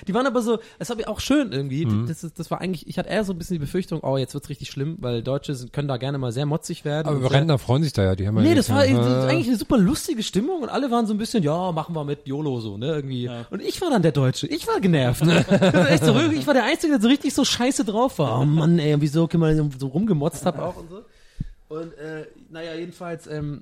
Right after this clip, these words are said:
Speaker 1: sind wir dann, äh, alle in so einen Bus gekarrt worden. Das war einfach, das war einfach die Hölle. Ich war super müde. Es war jetzt schon, mittlerweile sind schon vier Stunden vergangen,
Speaker 3: Ja.
Speaker 1: so. Und du weißt einfach nicht, was los ist. Und dann sind wir in ein Hotel gefahren, was zwanzig Minuten weg war vom, vom Hotel, äh, vom, vom Flughafen.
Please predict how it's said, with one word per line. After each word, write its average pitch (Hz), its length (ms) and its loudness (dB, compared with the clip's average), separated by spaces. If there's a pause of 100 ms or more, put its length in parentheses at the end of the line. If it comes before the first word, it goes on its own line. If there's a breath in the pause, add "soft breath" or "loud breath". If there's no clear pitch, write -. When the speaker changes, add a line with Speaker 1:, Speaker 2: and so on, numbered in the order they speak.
Speaker 1:
sind 156 200 -10
wir 170 80 -6
dann, 160 260 -4
äh, 147 260 -8 (120)
alle 170 180 -6
in 156 80 -2
so 135 80 -2
einen 131 80 0
Bus - 480 -4
gekarrt 175 380 -6
worden. 175 180 0
Das 151 120 -4
war 170 40 -6
einfach, 180 140 -6
das - 320 -6
war 196 60 -2
einfach 196 100 -2
die 180 120 2
Hölle. 214 160 4
Ich 160 140 0
war 175 60 0
super 185 240 0
müde. 233 400 4
Es - 180 -6
war 196 80 0
jetzt 185 140 -6
schon, 202 100 -2
mittlerweile 196 320 -6
sind 185 180 -10
schon 170 120 -6
vier 214 240 -4
Stunden 196 240 -6
vergangen, 190 520 -2
Speaker 3:
Ja. 117 140 -12
Speaker 1:
so. 180 240 2 (320 soft breath)
Und 180 180 -2
du 175 60 -4
weißt 196 200 0
einfach 190 100 -2
nicht, 180 100 -4
was 175 160 -4
los 208 220 2
ist. 175 100 -4
Und 170 60 0
dann - 20 2
sind 156 80 0
wir 156 40 0
in 151 60 0
ein - 40 0
Hotel 175 220 -2
gefahren, 170 280 -6
was 147 160 -8
zwanzig 175 400 -8
Minuten 160 320 0
weg 156 240 0
war 135 180 4
vom, 123 280 0
vom 127 100 -4
Hotel, 151 440 4 (400 soft breath)
äh, 131 140 0
vom, 127 200 -6
vom 120 180 -10
Flughafen. 151 560 -12